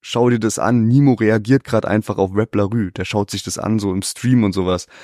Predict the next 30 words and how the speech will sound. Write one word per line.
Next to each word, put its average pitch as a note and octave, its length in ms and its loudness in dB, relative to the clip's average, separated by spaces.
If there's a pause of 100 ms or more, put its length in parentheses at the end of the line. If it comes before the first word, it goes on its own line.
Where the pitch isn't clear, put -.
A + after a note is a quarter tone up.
(240)
Und F#2 180 -4
dadurch A2+ 300 2
ist A2+ 180 -2
dann A2 120 2
irgendwie G2+ 320 0
so F#2+ 100 -6
der F#2+ 100 -2
Kontakt - 460 -6
entstanden, F#2 640 -4
dass, F#2 280 -4
äh, F2+ 320 -2
Nimo G2 220 2
und F#2 120 -2
Ayman F#2+ 360 0
halt F2+ 180 -2
auch, F#2 240 -4
ja, G2 140 2
miteinander F#2 400 0
gesprochen A#2+ 420 -2
haben A#2 300 2
und, - 420 -6
ja, G#2 160 -4
bis - 240 -12
zu - 120 -4
einem G2+ 120 0
Label-Deal G2 460 2
dann F2 140 -2
jetzt - 180 -6
gekommen F2+ 320 -2
ist. - 180 -6